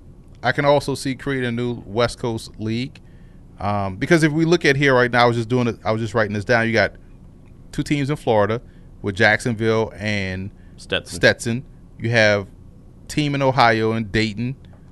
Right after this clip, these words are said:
Speaker 1: which is nearby Indiana and Kentucky. So you have that region right there
Speaker 2: You
Speaker 1: with
Speaker 2: got
Speaker 1: Mo-
Speaker 2: Butler in Indianapolis. You got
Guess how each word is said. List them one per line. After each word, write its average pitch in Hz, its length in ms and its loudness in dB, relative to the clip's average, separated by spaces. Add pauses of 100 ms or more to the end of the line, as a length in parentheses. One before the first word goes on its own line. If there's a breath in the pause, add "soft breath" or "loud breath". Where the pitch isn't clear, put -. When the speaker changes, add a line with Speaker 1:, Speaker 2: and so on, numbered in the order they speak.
(180)
Speaker 1:
which 120 200 -6
is 110 160 -4
nearby 113 680 2 (1200)
Indiana 110 520 0
and 104 140 -4
Kentucky. 110 440 -2
So 107 180 -4
you 104 140 -2
have 104 200 2
that 110 200 2
region 113 340 -6
right 104 240 0
there 104 140 -2
Speaker 2:
You 101 60 -2
Speaker 1:
with 95 160 -2
Speaker 2:
got 98 60 -8
Speaker 1:
Mo- 107 180 2
Speaker 2:
Butler 104 260 -2
in 101 100 -4
Indianapolis. 101 880 -6
You 76 60 -16
got - 300 -14